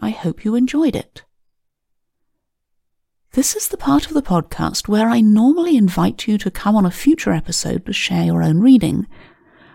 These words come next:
but I got such a good response last time I asked that that I'm fully booked for quite a while. So if you'd like to talk readings with me, how about joining Change Circle?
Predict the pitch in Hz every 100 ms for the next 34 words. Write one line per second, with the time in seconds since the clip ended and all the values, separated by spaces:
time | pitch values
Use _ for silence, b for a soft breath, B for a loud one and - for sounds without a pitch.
0 | b - - 226 247 - - - 269 -
1 | 294 - 214 185 - 190 180 170 175 185
2 | - 160 156 151 151 233 254 - - 139
3 | - - 196 208 226 - 277 349 - -
4 | - - - - - 147 147 180 214 170
5 | - - b b b b b b b b
6 | b - 262 269 - 285 285 480 - 330
7 | - 180 - 175 151 143 - - - -
8 | 240 - - _ _ _ _ - - 294
9 | 381 330 302 - 262 175 175 180 190 -
10 | 160 160 - 349 - - - -